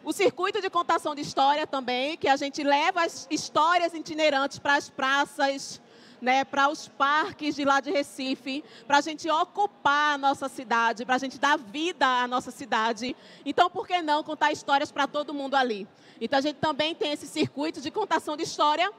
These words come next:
e esse trabalho continuado junto dos nossos parceiros. E o que é que a gente imagina pro futuro?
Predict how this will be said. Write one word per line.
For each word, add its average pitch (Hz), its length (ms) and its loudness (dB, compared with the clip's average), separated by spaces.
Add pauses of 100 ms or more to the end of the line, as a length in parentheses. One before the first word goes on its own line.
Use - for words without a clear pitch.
(400)
e 349 100 -4
esse 320 180 2
trabalho 285 400 2
continuado 311 760 0
junto 302 240 -8
dos 320 120 -6
nossos 311 220 0
parceiros. 233 680 -2 (1000)
E 349 80 -2
o - 20 -18
que 392 80 -2
é 381 60 6
que 392 80 -4
a 370 40 2
gente 359 200 -4
imagina 320 400 0
pro 320 160 -6
futuro? 226 580 -6